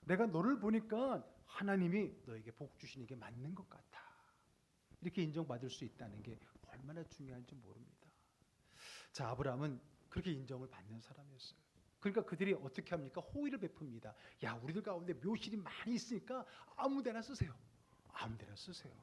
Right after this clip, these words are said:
야, 당신이나 우리 어린 이제는 같은 이제, 예, 한 식구 되기로 했고 한, 음, 마을 사람 되기로 했으니까 우리 묘실 중에서 좋은 곳 당신이 선택권을 드릴 테니까 거기서 어느 거든지 당신이 쓰십시오.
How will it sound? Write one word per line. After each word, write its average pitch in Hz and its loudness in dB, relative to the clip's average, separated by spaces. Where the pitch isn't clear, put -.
야, - -12
당신이나 165 -4
우리 165 -2
어린 151 0
이제는 151 2
같은 - 2
이제, 127 4
예, 147 -8
한 180 -6
식구 - -10
되기로 113 -8
했고 127 -6
한, 170 -2
음, 135 -8
마을 120 -6
사람 135 -8
되기로 110 -6
했으니까 143 -8
우리 226 8
묘실 180 2
중에서 220 -2
좋은 302 2
곳 247 4
당신이 226 -2
선택권을 214 -8
드릴 131 -12
테니까 180 -8
거기서 104 -6
어느 110 -2
거든지 113 -4
당신이 123 -8
쓰십시오. - -8